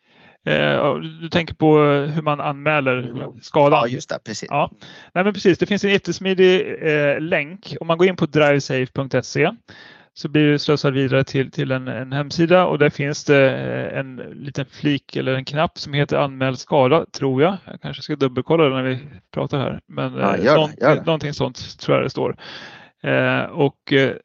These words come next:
Speaker 1: så att, eh, det man gör är egentligen bara att man klickar på den knappen och sen så får man fyra alternativ. Och, och då är det alltså de här fyra momenten vi har pratat om nu. Så att man knappar bara in det som är aktuellt.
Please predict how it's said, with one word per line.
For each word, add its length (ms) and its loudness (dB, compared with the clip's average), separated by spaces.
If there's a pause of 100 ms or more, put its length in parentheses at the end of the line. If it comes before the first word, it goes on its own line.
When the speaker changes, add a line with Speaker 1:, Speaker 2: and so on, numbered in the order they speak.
(120)
Speaker 1:
så 140 -2
att, 160 -2
eh, 240 6
det 340 0
man 160 4
gör 220 6 (220)
är 160 0
egentligen 280 0
bara 100 0
att 80 -6
man 160 -6
klickar 300 -6
på 100 -4
den 100 -6
knappen 440 -4
och 140 -12
sen 140 -6
så 140 -10
får 180 -2
man 140 -2
fyra 300 2
alternativ. 500 -2 (720)
Och, 180 0
och 180 -6
då 120 4
är 120 6
det 80 6
alltså 320 0
de 220 -6
här 100 0
fyra 260 0
momenten 340 -4
vi 40 -2
har 40 0
pratat 280 -2
om 140 -2
nu. 180 -6 (420)
Så 140 -6
att 80 -8
man 160 -6
knappar 300 -4
bara 220 2
in 160 -4
det 240 2 (260)
som 380 -8 (520)
är 140 -2
aktuellt. 640 -2